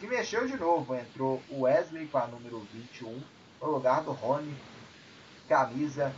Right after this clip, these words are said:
de número onze, mexeu todas já as cinco alterações queimadas pelo técnico Vanderlei Luxemburgo. O Cássio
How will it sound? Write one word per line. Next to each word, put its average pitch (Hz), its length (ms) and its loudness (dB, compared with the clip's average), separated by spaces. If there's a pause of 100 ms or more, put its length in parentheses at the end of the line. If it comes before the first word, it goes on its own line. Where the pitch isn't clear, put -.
(260)
de 147 100 -6
número 170 320 -2
onze, 196 220 6
mexeu 220 420 0
todas 214 340 6
já 143 180 2
as 143 80 -6
cinco - 360 -12
alterações 123 920 0 (300)
queimadas 135 880 4 (340)
pelo 147 220 2
técnico 123 560 -2
Vanderlei 123 400 0
Luxemburgo. 123 480 -2
O 359 60 6
Cássio 330 520 8